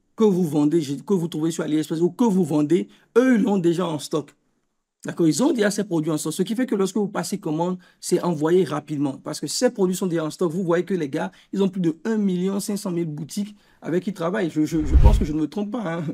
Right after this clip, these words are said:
Vous voyez ici, donc c'est un million cinq cent mille. Le cas, c'est mille. D'accord ? Donc, ça fait un million cinq cent mille. Donc, boutiques dans le monde entier qui travaillent avec ces dropshipping. Donc, c'est, c'est totalement fou,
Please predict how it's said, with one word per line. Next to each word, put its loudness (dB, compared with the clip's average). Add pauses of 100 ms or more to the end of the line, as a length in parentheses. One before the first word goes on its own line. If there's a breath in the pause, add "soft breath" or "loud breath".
(460 soft breath)
Vous -8
voyez 4
ici, -2
donc -6
c'est -4 (240 soft breath)
un 4
million 4
cinq 0
cent -4
mille. 0
Le 0
cas, 0
c'est -6
mille. 0 (420 soft breath)
D'accord ? -2
Donc, 2
ça -2
fait 0
un 0
million 2
cinq -2
cent -4
mille. -2 (340 soft breath)
Donc, -4
boutiques 0
dans 0
le 0
monde 0
entier -4
qui -2
travaillent -6
avec -8
ces -4
dropshipping. -4
Donc, -8
c'est, -6
c'est -12
totalement -6
fou, -8